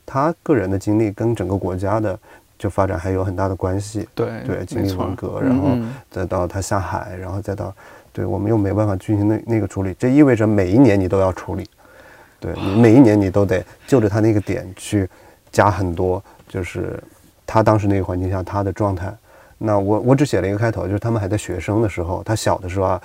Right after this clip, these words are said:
Speaker 1: 其实那个是我虚构的。我，我写了一个开头，然后我就发现，我跟刘畅讲，“这不写个五到八万字，这不可能啊。”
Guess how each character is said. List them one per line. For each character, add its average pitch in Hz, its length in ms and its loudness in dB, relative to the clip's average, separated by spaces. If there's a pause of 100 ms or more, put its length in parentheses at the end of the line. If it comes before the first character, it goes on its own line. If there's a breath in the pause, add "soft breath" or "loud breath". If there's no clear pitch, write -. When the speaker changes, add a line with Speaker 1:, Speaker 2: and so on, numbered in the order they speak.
Speaker 1:
其 - 60 -20
实 101 140 -2
那 127 120 0
个 104 80 2
是 107 140 -2
我 92 180 -2
虚 101 160 -6
构 95 200 -2
的。 92 80 -4
我， 98 260 -6
我 110 100 -2
写 104 140 -2
了 98 80 -4
一 98 60 0
个 98 40 0
开 95 160 -2
头， 90 140 -4
然 92 100 0
后 98 60 -2
我 101 60 -2
就 95 80 -4
发 95 180 -4
现， 95 180 -8 (180 loud breath)
我 101 100 -4
跟 101 100 0
刘 92 100 -4
畅 101 140 -4
讲 95 100 -8 (240)
，“这 123 120 -4
不 120 120 -4
写 - 160 -6
个 98 120 0
五 87 160 -4
到 98 120 -2
八 113 200 0
万 123 160 -2
字， 113 160 -2
这 - 240 0
不 127 80 0
可 - 100 -2
能 90 180 -2
啊。” 101 200 0